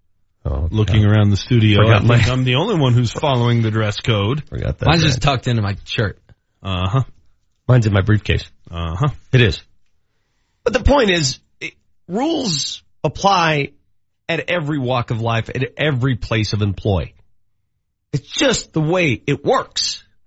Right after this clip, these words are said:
Speaker 1: Some rules people they're public rules. Like, hey, wh-, why do I have to do this? The rest of the country doesn't have to. Why do I have to do this? I don't know. It's what your company dictated. I don't,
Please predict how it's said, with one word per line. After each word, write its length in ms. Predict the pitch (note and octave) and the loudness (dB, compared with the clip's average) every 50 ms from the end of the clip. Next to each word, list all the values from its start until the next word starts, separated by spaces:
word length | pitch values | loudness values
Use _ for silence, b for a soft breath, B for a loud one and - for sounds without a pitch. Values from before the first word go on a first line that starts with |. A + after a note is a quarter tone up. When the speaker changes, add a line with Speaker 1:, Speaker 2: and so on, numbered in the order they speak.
| _ _ _ _ _ _ _ _ _ _ _ _ _ _ _ _ _ _ _ _ _ _ _ _ _ | _ _ _ _ _ _ _ _ _ _ _ _ _ _ _ _ _ _ _ _ _ _ _ _ _
Speaker 1:
Some 360 | _ - - - A#3 C4+ C4 A#3+ | _ -6 -2 0 0 2 2 0
rules 600 | G#3 F#3+ F#3+ F#3 F#3+ G3 E3 - - - - _ _ _ _ _ _ _ _ _ _ _ _ _ | 0 0 0 0 -2 -2 -4 -6 -8 -10 -16 _ _ _ _ _ _ _ _ _ _ _ _ _
people 420 | - E3 D#3+ E3 E3 E3 D#3 C#3 - _ - _ - - - - | -4 -4 -2 0 0 -2 -2 -4 -6 _ -20 _ -18 -18 -6 -2
they're 140 | D3 C#3+ | -2 0
public 460 | B2 - - F#3 F3+ F3 D#3+ C#3 - - | 0 0 0 0 0 0 -2 -2 -2 -2
rules. 320 | A#2+ A2 - G#2 - - | -2 -2 -2 -4 -4 -2
Like, 120 | G#2+ A#2 B2+ | 0 2 2
hey, 140 | D3+ F3+ - | 2 0 -2
wh-, 220 | - C#3+ D3+ - - | -4 -8 -10 -6 -2
why 160 | D#3+ F#3 C4 | 0 0 0
do 100 | C4 C4 | 2 0
I 160 | B3+ G#3 F3 | 0 0 0
have 120 | E3 C3 - | 0 -2 -2
to 80 | D3 | 0
do 160 | C3+ B2 B2+ | 0 2 0
this? 300 | A2+ G#2 E2+ E2 - - - _ _ _ _ _ | 0 -2 -4 -6 -10 -12 -16 _ _ _ _ _
The 100 | - D3 | -2 0
rest 200 | D3 F3+ A3 - | 0 0 0 0
of 60 | B3 | -2
the 80 | G#3 - | -2 0
country 260 | - E3 C#3 A#2 C3+ | 0 0 0 0 0
doesn't 200 | C3 C3+ A2+ B2 | 0 0 0 0
have 100 | B2 G2+ | 0 0
to. 80 | - - | -2 -2
Why 140 | F3 A3+ A#3 | 0 0 0
do 100 | A3 G#3+ | 0 0
I 160 | A3+ B3+ A#3+ | 0 0 0
have 160 | F#3+ D#3 - | -2 -4 -4
to 80 | - A2+ | -4 -4
do 140 | - A2 F#2+ | -4 -4 -4
this? 200 | - - - - _ - | -6 -10 -14 -14 _ -2
I 120 | C3 G#3+ | 0 0
don't 140 | D#4 E4+ B3 | 0 0 -2
know. 320 | F#3 F#3+ C4 C4+ C4 b b b b b b _ _ _ | -2 -2 -2 -4 -6 b b b b b b _ _ _
It's 80 | - D3 | -6 -6
what 140 | E3 - - | -4 -4 -4
your 100 | G#3+ - | -6 -2
company 420 | - E3+ F#3+ G#3 - A#3+ A#3+ A3 | -2 -2 -2 0 -2 -2 -2 -2
dictated. 580 | F3 C#4 - - - G3 E3 C3+ F2 D#2+ - - _ _ | -4 -4 -4 -4 -2 -2 -2 -4 -4 -8 -12 -16 _ _
I 120 | - B2+ F#3 | -2 -2 -2
don't, 160 | C#4 D#4 | -2 -4